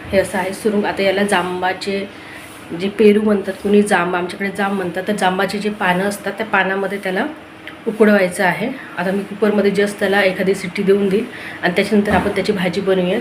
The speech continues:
ती कशी बनवायची तर त्याची रेसिपी मी तुमच्यासोबत शेअर करणार आहे. तर, अ, चला आता इथे जांबाचे पानं, पेरूची पानं, तेच काही थोडेसे म्हणजे बऱ्यापैकी दहा पंधरा पानं टाकून आपण याच्यामध्ये कुकरमध्ये एक शिट्टी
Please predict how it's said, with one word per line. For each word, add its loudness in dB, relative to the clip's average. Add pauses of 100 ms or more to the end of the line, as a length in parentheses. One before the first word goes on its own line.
ती -2
कशी 0
बनवायची 2
तर -8
त्याची -2
रेसिपी -4
मी -4
तुमच्यासोबत -2
शेअर -4
करणार -4
आहे. -4 (800)
तर, -2
अ, 0 (560)
चला 2
आता 0
इथे -6
जांबाचे -2
पानं, 0 (420)
पेरूची 2
पानं, -2 (460)
तेच -2
काही 2 (120)
थोडेसे -2 (580)
म्हणजे 0
बऱ्यापैकी 2
दहा -2
पंधरा -4
पानं -2
टाकून -4
आपण -2
याच्यामध्ये -2
कुकरमध्ये 0
एक -6
शिट्टी -4